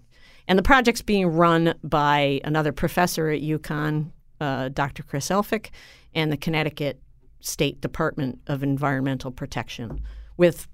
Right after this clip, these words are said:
substantial support from a whole bunch of other organizations in the state, the Connecticut Ornithological Society, the Great Hollow Ecological Research,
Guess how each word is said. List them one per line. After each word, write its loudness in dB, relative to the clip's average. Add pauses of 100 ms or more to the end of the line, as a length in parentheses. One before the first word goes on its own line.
(160)
substantial 2
support 0
from -4
a -2
whole 2
bunch 2
of -2
other -2
organizations -2
in -2
the -2
state, -4
the -6
Connecticut -4
Ornithological -2
Society, -4
the -6
Great -2
Hollow -2
Ecological -6
Research, -2